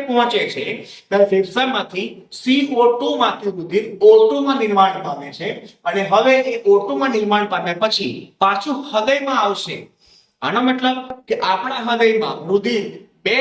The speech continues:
વાર પરિવર્તન પામે છે, પરિવહન પણ પામે એવું આપણે કહી શકીએ છીએ. એટલે મનુષ્યમાં જે આપણે જે છે સસ્તન વર્ગના પ્રાણી એમાં જે રુધિર જે છે એનું બેવડું પરિવહન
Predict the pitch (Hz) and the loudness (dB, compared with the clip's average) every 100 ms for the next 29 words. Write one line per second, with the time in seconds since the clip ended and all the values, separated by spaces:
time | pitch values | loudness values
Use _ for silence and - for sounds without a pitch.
0 | 269 220 - 147 208 262 269 226 226 220 | 0 -2 -6 -2 0 0 -2 -4 -2 -2
1 | 214 208 196 180 170 175 214 247 - 240 | -2 -4 -4 -4 -6 -4 -2 -2 0 0
2 | 240 190 160 214 247 247 226 202 202 196 | 0 -4 -2 -2 -2 -8 -2 0 2 2
3 | 196 196 175 170 160 160 - 147 - 190 | 2 0 -4 -6 -6 -6 -2 -4 0 -2
4 | 226 - - - 196 220 220 156 - - | -2 -8 -12 -4 -4 0 0 0 -2 -12
5 | - 170 202 262 262 247 247 233 233 220 | -10 -2 0 0 -2 0 0 0 0 0
6 | 226 226 233 240 - 190 - 254 240 202 | 0 0 -4 -6 -6 -6 -2 -2 -2 -2
7 | 220 214 202 220 214 - _ _ _ _ | -4 -2 -2 -2 -6 -14 _ _ _ _
8 | _ 156 190 233 240 202 190 233 247 233 | _ -14 -2 0 2 0 0 -4 0 4
9 | 226 220 170 - - _ 170 226 220 180 | 4 4 -2 -4 -12 _ 0 2 2 6
10 | 196 202 247 285 247 233 220 220 | 6 6 2 -2 -2 0 0 2